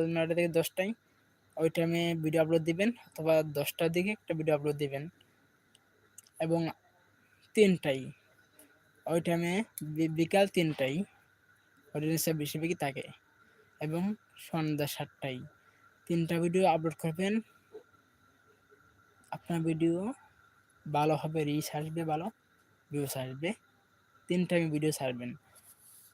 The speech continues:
আপনি সবসময় ওটা ইগনোর করতে হবে যে অডিয়েন্সরা সবসময়, মানে, কোন টাইমে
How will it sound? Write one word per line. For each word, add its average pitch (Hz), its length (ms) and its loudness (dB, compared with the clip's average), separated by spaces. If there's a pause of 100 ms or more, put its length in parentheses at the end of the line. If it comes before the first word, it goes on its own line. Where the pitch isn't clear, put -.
আপনি 196 280 -4
সবসময় 180 400 -2
ওটা 175 120 2
ইগনোর 175 280 0
করতে 160 260 -4
হবে 156 220 -2
যে 147 140 -2
অডিয়েন্সরা 175 580 2
সবসময়, 165 560 -2 (320)
মানে, 139 180 -6
কোন 185 260 0
টাইমে 180 360 -2